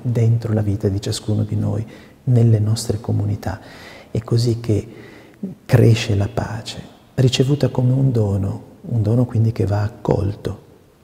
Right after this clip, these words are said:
colto nell'accoglienza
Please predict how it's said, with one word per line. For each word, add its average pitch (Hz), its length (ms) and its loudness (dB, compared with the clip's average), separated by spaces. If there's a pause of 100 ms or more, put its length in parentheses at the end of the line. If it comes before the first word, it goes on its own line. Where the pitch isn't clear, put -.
(260)
colto 117 680 -2 (260)
nell'accoglienza 107 1300 -2